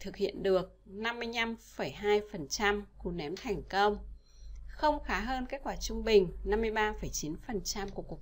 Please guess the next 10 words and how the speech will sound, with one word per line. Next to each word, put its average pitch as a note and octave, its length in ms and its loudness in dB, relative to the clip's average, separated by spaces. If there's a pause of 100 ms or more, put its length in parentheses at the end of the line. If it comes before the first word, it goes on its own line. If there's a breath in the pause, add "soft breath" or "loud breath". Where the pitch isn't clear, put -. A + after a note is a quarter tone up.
thi. G#3+ 340 0 (1700 loud breath)
Tuy D4+ 120 2
nhiên, D4 320 6 (100)
sẽ - 160 -2
không C4 220 -2
phải G#3+ 200 0
là D3 140 -6
vấn D#3 160 -4
đề A3 160 0
lớn D#3 420 2